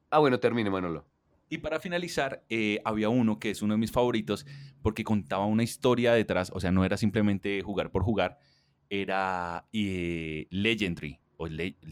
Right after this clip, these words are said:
Speaker 2: Legendary, bueno, no me acuerdo, realmente ese sí lo estoy citando ahorita, que era como de un samurái japonés o un ninja o algo así. Y
Speaker 1: ¿Algo
Speaker 2: que
Speaker 1: como
Speaker 2: era
Speaker 1: Samurai
Speaker 2: saltando
Speaker 1: Jack?
Speaker 2: entre, eh, y, y era saltando como entre árboles y se enfrentaba contra monjes shaolines y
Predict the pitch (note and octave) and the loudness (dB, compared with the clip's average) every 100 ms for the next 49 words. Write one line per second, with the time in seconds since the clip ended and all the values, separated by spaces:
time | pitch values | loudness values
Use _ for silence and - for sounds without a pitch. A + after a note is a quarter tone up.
0 | - F2+ G#2+ C3+ C#3 A2+ G2+ F#2+ F#2+ F#2+ | -8 -4 -2 -4 -2 0 2 2 0 -2
1 | E2 E2+ F#2+ G2 B2+ B2 B2 A#2 B2 A#2+ | -2 0 0 0 -2 -6 -6 -6 -6 -6
2 | A#2 A2+ A2+ B2 D#3+ F3 - _ _ - | -2 -2 -2 -4 -6 -8 -12 _ _ -6
3 | G#2+ - - A#2 A2 G#2 F2+ F2 E2+ G#2 | -4 -2 0 2 4 4 4 2 0 2
4 | A#2 F#2+ E2+ E2+ E2 G#2 - D#2 E2 - | 4 4 2 -2 -4 -6 -4 -4 -2 0
5 | A2+ E2 D#2+ D#2 E2 F2+ G#2+ B2 D#2 D2 | 0 0 -2 -8 -6 0 0 0 -2 -6
6 | D2+ F#2+ - B3 C4+ _ _ _ _ _ | -4 -4 0 -2 -2 _ _ _ _ _
7 | _ _ - G#2+ G#2 G2 F#2 B2 A2+ A2+ | _ _ -6 -2 0 2 2 2 4 4
8 | A2 G#2 G2+ F#2+ B2 F#2+ F2+ E2 - - | 4 4 4 4 2 2 -2 -4 -8 -20
9 | - _ _ _ _ G2+ - G#2+ B2 A#2 | -20 _ _ _ _ -8 -6 -4 -2 -2
10 | G#2+ A2 G#2+ G#2 A#2 A#2+ G2+ - A2+ A#2+ | -2 -4 -2 0 0 0 0 0 0 2
11 | C3 G2+ F#2+ A#2 A2+ B2 A2+ A2 - - | 0 -2 -2 -2 4 6 6 2 -2 -18
12 | - A#2+ A#2+ G#2+ G2+ F#2 F#2 - G2 A2+ | -6 0 2 2 0 0 -2 -2 -4 -4
13 | G2 F2 G2 - G#2+ E2 D#2 A#2 D3+ B2 | -4 -4 -6 -4 -4 -4 -8 -4 -2 -2
14 | - G#2 | -4 -4